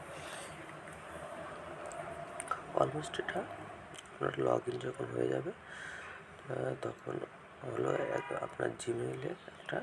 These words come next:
কোড যাবে, কোডটি দিয়ে ভেরিফাই করা লাগবে। ভেরিফাই যখন করা হয়ে যাবে তখন আপনি দেখতে পাবেন যে already একটা ইন্টারফেস আছে log in। এখানে যেমন আমরা সাইন আপটা করলাম, ঠিক ওটা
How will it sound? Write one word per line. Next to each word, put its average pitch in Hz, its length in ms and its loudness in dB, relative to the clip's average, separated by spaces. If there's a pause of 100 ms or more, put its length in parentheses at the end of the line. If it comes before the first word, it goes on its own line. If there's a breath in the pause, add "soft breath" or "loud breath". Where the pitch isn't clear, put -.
(120)
কোড - 200 6
যাবে, - 200 -2 (160)
কোডটি - 440 2 (140)
দিয়ে 294 160 4 (460)
ভেরিফাই 120 320 6
করা - 200 4
লাগবে। - 280 0 (140)
ভেরিফাই - 300 4 (180)
যখন 123 180 2
করা 117 220 8
হয়ে 120 120 2
যাবে - 320 -6 (540 loud breath)
তখন - 240 4
আপনি 120 240 4 (100)
দেখতে 110 260 2
পাবেন 120 320 4 (600)
যে 131 100 4
already - 480 4 (720 loud breath)
একটা - 200 4
ইন্টারফেস 131 400 4
আছে 147 280 0
log 120 360 10
in। 120 340 0
এখানে 143 320 2
যেমন 127 220 6
আমরা 123 220 2
সাইন 127 360 6
আপটা - 460 4
করলাম, - 320 6 (560 loud breath)
ঠিক - 160 -4 (280)
ওটা - 320 2